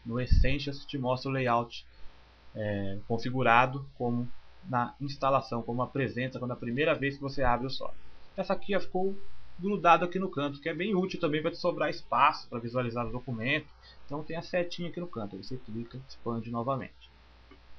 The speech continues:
Voltando aqui às ferramentas. Você vai perceber que ao passar o mouse em cima de cada ferramenta,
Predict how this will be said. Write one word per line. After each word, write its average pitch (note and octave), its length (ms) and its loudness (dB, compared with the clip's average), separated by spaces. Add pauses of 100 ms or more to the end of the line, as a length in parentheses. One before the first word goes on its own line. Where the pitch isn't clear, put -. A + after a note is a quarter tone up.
(160)
Voltando D3+ 560 2
aqui C3 340 -2 (300)
às B2 180 -2
ferramentas. C3 720 0 (240)
Você G3 120 -4
vai F#3 40 -4
perceber D3+ 640 0 (140)
que A#2 180 -8
ao E3 140 6
passar D#3+ 360 6
o C3+ 40 2
mouse C3 300 4
em - 40 0
cima B2+ 280 -2
de G#2+ 100 -6
cada D#3 280 4
ferramenta, A#2 640 -2